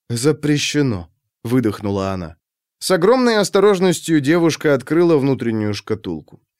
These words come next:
Ей было наперёд известно, что она там найдёт, и всё же, когда она увидела содержимое, её охватила дрожь,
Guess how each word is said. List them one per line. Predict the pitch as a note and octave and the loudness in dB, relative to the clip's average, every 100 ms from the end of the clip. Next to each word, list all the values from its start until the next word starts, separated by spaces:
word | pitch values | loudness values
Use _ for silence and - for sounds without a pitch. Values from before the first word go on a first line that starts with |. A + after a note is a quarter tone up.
| - | -8
Ей | B2+ F#3 | -2 0
было | F3 G3 F#3 | 2 2 2
наперёд | F3 E3 E3+ E3+ C3 | 2 0 2 2 2
известно, | A2+ A2 D3 - G2 | 0 0 -2 -2 -6
что | F#2 A2+ G2+ | -6 -4 -2
она | G2+ | -2
там | G2 G#2 | -4 -4
найдёт, | A#2 C3+ C#3+ F3 - - _ _ | -2 -2 0 -2 -2 -12 _ _
и | D3+ D#3+ | -2 -2
всё | - A3+ | 2 2
же, | F#3 | 2
когда | F#3+ E3 F#3 | 0 0 2
она | F3+ F3 | 2 2
увидела | E3 F3 F3 D#3+ | 2 2 2 2
содержимое, | D#3 D3 D#3 C#3+ F#3 F3+ E3+ D#3+ | 0 2 2 2 0 2 2 2
её | D3 D3 D3+ | 4 4 4
охватила | C#3 C3 B2 C3 B2 | 2 0 0 0 0
дрожь, | A#2+ C#3+ E3+ A#2 | 0 0 2 0